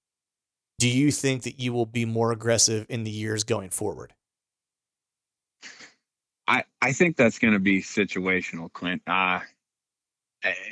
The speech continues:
Speaker 2: it's gonna depend, but I, I do agree with you there.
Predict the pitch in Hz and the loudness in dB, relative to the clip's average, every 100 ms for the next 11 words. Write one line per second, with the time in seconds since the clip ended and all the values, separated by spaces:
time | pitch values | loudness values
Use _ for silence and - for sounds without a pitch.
0 | - - 135 147 131 - 143 123 107 - | -18 -18 2 4 6 6 6 8 6 2
1 | 123 107 95 101 98 _ _ _ _ _ | 2 2 2 0 -2 _ _ _ _ _
2 | - 123 - 120 104 131 127 98 107 117 | -2 0 2 0 4 4 4 2 2 2
3 | 123 110 101 98 98 95 92 | 2 -2 -4 -4 -2 -4 -4